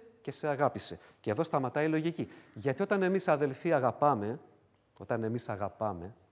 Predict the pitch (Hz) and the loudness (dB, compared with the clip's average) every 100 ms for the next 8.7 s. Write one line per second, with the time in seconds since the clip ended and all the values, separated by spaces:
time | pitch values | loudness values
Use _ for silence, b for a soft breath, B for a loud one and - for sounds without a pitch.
0 | _ - 117 113 80 98 101 95 - 92 | _ -10 -4 -4 -4 -6 -6 -6 -8 -8
1 | 101 90 85 87 95 95 92 82 90 90 | -8 -8 -8 -8 -8 -10 -10 -12 -12 -14
2 | - 92 _ _ _ _ _ _ _ _ | -16 -18 _ _ _ _ _ _ _ _
3 | - 269 - 214 214 208 156 139 117 110 | -8 -8 -4 -2 0 0 2 0 -2 -4
4 | 110 110 107 117 107 - 254 269 262 160 | -4 -6 -6 -6 -8 -6 -2 -2 -4 -2
5 | 196 165 139 - 208 196 202 202 - 160 | 0 0 -2 -2 -4 -6 -10 -8 -2 0
6 | 139 143 127 98 120 - 123 104 98 120 | 0 2 2 0 -6 -4 -4 -2 0 0
7 | 120 - 101 90 87 131 123 104 101 90 | 0 -2 -2 -2 -2 -2 -2 -6 -6 -8
8 | 80 110 - - 80 65 95 | -8 -12 -12 -16 -14 -14 -16